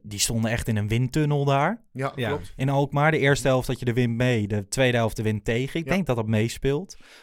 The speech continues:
Speaker 1: Maar Ajax de eerste helft vrij fris. En, eh,
Speaker 2: Ik vond,
Speaker 1: leuk.
Speaker 2: ik vond het ook leuk om te zien hoe ze druk zetten.
Speaker 3: Dat vond ik het beste van de wedstrijd. Ajax heeft zonder bal, eh, heel
Speaker 2: Ja.
Speaker 3: goed gespeeld.
Speaker 2: Ja, dat vond ik wel leuk. En, v-
Speaker 3: Ja.
Speaker 2: en dan moeten we het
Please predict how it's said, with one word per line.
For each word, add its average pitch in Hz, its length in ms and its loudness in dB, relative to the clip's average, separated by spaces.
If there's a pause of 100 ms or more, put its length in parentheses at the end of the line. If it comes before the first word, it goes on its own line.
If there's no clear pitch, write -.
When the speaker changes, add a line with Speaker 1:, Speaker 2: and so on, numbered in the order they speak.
Speaker 1:
Maar - 100 -10
Ajax 127 380 -8
de 113 80 -4
eerste 120 300 -2
helft 110 320 -2
vrij 110 280 0
fris. - 560 -2 (640)
En, 117 320 0
eh, 107 180 2 (280)
Speaker 2:
Ik - 120 -12
vond, 131 120 4
Speaker 1:
leuk. 180 140 6
Speaker 2:
ik 233 80 0
vond 247 160 0
het 220 80 6
ook 196 80 -2
leuk 208 200 4
om 214 120 -2
te 202 80 -6
zien 196 160 -4
hoe 185 80 -2
ze 139 100 -4
druk 240 180 -8
zetten. 160 280 -10 (220)
Speaker 3:
Dat 190 220 0
vond 208 200 -4
ik 180 60 -2
het 156 120 -8
beste 151 300 -4
van 127 120 -4
de 123 60 -6
wedstrijd. 104 300 -6
Ajax 143 320 -2
heeft 143 240 -8
zonder 185 440 -4
bal, 139 680 -2
eh, 117 80 -6
heel 135 120 0
Speaker 2:
Ja. - 100 -2
Speaker 3:
goed - 140 -2
gespeeld. 127 320 -2
Speaker 2:
Ja, 254 180 6
dat 208 140 2
vond 240 180 2
ik 208 80 0
wel 208 180 4
leuk. 226 220 4
En, 214 200 0 (140)
v- - 40 -16
Speaker 3:
Ja. 139 140 0
Speaker 2:
en 202 120 2
dan 202 120 0
moeten 202 160 2
we 202 120 -2
het - 20 -14